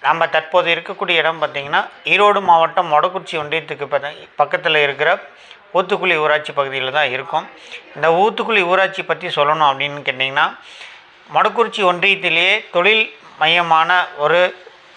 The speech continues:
அ, தொழில் வளம் மிக்க ஒரு ஊராட்சி அப்படின்னா, அது ஊத்துக்குளி ஊராட்சி தான். ஏன்னு கேட்டிங்கன்னா, இங்க தான் வந்து எஸ் கே எம் என்ற ஒரு மிகப்பெரிய தனியார் நிறுவனம் உள்ளன.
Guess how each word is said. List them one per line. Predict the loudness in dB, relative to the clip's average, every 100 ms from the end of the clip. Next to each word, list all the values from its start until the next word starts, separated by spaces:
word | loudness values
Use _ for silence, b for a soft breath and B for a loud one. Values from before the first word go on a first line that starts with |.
| -10 2
அ, | 4 4
தொழில் | 4 2 4
வளம் | 4 2
மிக்க | -2 -4 2
ஒரு | 4 4 4
ஊராட்சி | 2 2 2 0
அப்படின்னா, | 0 0 0 0 0
அது | -4 -2 -4
ஊத்துக்குளி | -4 -4 -2
ஊராட்சி | 0 0 0
தான். | -2 -2 -2 -4
ஏன்னு | -2 0 -2
கேட்டிங்கன்னா, | -2 -4 -2 -4 -4 -20 -20 -12
இங்க | -4 0
தான் | 2 0
வந்து | 0 0
எஸ் | 0
கே | -2 -2
எம் | -2
என்ற | -4 0 -2 -2
ஒரு | -6 -4
மிகப்பெரிய | -4 -4 -4 -2 0 0
தனியார் | -2 0 -2
நிறுவனம் | -2 -4 -4 -4
உள்ளன. | -4 -4 -2 -4